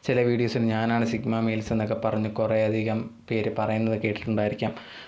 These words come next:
But യഥാർത്ഥത്തിൽ എന്താണ് സിഗ്മ മെയിൽ? ഈ ഒരു വീഡിയോസിലൊക്കെ കാണിക്കുന്ന പോലെ, അല്ലെങ്കിൽ എന്താ പറയുക, ഈ യൂട്യൂബേഴ്സ് കണ്ടന്റായിട്ട് പറയുന്ന പോലെ, കളിയാക്കുന്ന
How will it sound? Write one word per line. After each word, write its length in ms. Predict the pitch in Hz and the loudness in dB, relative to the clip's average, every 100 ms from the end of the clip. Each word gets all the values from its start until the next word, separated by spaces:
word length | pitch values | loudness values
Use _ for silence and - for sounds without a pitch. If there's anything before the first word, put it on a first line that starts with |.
| - | -2
But 160 | 139 135 131 | 0 2 2
യഥാർത്ഥത്തിൽ 520 | 120 139 139 135 123 | 4 2 2 2 0
എന്താണ് 300 | 110 110 110 104 | 0 0 0 -2
സിഗ്മ 240 | 113 - 110 107 | -6 -4 -2 0
മെയിൽ? 140 | 107 113 - - - - - - - _ _ | -2 -4 -14 -20 -20 -20 -20 -20 -20 _ _
ഈ 120 | 139 131 131 | 2 4 4
ഒരു 160 | 127 117 - 117 | 4 0 -2 -2
വീഡിയോസിലൊക്കെ 600 | 123 120 123 120 123 123 113 | 2 2 2 2 0 2 2
കാണിക്കുന്ന 440 | 113 110 110 113 107 107 | 2 0 0 0 0 0
പോലെ, 220 | 107 107 - - | 2 0 -2 -4
അല്ലെങ്കിൽ 320 | 120 113 113 110 | 0 0 0 0
എന്താ 140 | 110 110 113 | 0 0 2
പറയുക, 280 | 110 110 110 | 2 2 2
ഈ 60 | 110 110 | 2 2
യൂട്യൂബേഴ്സ് 800 | 110 113 117 113 113 110 113 113 | 0 0 0 2 2 0 -2 -4
കണ്ടന്റായിട്ട് 540 | 110 110 113 113 110 - | -2 0 0 0 0 0
പറയുന്ന 280 | 113 113 110 110 | 0 2 2 2
പോലെ, 160 | 110 110 120 | 0 -2 -2
കളിയാക്കുന്ന 480 | 110 113 113 113 | 2 2 2 0